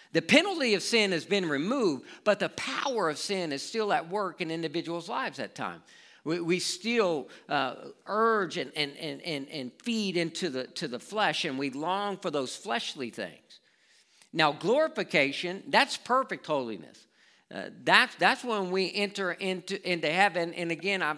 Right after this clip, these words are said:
I've, I've mentioned this. The thing about heaven that is most amazing to me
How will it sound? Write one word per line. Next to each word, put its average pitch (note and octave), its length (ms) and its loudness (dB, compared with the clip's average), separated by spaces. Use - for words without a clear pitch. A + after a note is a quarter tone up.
I've, D#3 220 0
I've D3+ 200 -4
mentioned F#3 380 -4
this. D3+ 160 -6
The E3+ 80 -8
thing C4 300 -4
about F3 240 2
heaven F3 420 0
that D3 340 4
is C#3 220 -8
most F#3+ 380 -2
amazing D#3+ 560 -4
to B2+ 80 -6
me C#3+ 400 -6